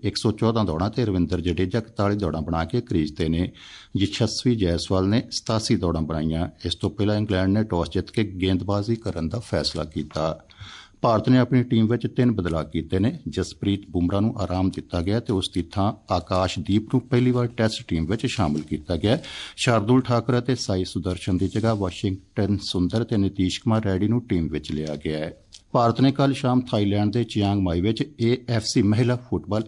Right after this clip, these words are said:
ਏਸ਼ੀਅਨ ਕੱਪ ਦੋ ਹਜ਼ਾਰ ਛੱਬੀ ਕੁਆਲੀਫਾਇਰ ਵਿੱਚ ਇਰਾਕ ਨੂੰ ਪੰਜ ਸਿਫਰ ਨਾਲ ਹਰਾ ਦਿੱਤਾ ਹੈ।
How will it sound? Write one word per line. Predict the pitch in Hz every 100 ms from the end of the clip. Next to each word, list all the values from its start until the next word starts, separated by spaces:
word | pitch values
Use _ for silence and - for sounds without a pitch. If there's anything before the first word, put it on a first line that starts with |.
| -
ਏਸ਼ੀਅਨ | 95 90 101
ਕੱਪ | 107 95 -
ਦੋ | 80 85
ਹਜ਼ਾਰ | 82 101 87
ਛੱਬੀ | - 95 107
ਕੁਆਲੀਫਾਇਰ | 107 - 87 82 - 85 85
ਵਿੱਚ | 110 120
ਇਰਾਕ | 113 85 80 80
ਨੂੰ | 113
ਪੰਜ | 104 101 95
ਸਿਫਰ | - - 110 113
ਨਾਲ | 113
ਹਰਾ | 117 107 90
ਦਿੱਤਾ | 73 71 - 80
ਹੈ। | 85